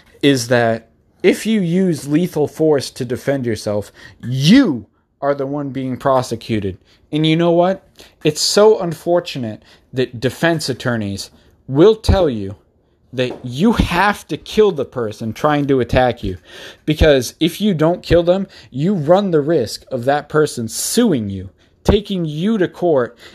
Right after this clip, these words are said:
and having the evidence to say that, to say that you atta-, no, excuse me, to say that you attacked them.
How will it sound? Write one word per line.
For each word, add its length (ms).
and 140
having 460
the 180
evidence 520
to 100
say 260
that, 240
to 140
say 280
that 160
you 400
atta-, 240
no, 260
excuse 440
me, 140
to 120
say 200
that 100
you 300
attacked 480
them. 580